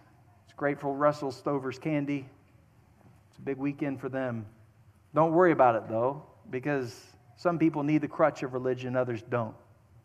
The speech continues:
We can kind of do our own thing, live our own way. As long as we don't bother other people, it's fine.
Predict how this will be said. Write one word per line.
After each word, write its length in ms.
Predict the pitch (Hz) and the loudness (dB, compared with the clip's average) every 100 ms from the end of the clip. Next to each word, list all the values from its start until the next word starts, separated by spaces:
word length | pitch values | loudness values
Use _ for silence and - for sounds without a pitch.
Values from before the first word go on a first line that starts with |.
| - _ | -20 _
We 60 | 139 | -2
can 40 | |
kind 180 | 139 127 | 0 0
of 60 | |
do 120 | 123 131 | 0 0
our 160 | 127 | 2
own 180 | 135 135 | 2 0
thing, 260 | 156 139 131 | -2 -2 0
live 140 | 131 | 2
our 120 | 131 | 2
own 200 | 131 131 | 2 2
way. 160 | 139 147 | 2 2
As 100 | 127 | 4
long 160 | 143 | 4
as 80 | 135 | 4
we 60 | 139 | 2
don't 180 | 139 131 | 2 6
bother 300 | 139 139 135 | 4 6 4
other 160 | 131 | 2
people, 380 | 127 156 156 123 | 0 0 0 -4
it's 100 | 117 | -4
fine. 360 | - 139 110 | -2 0 0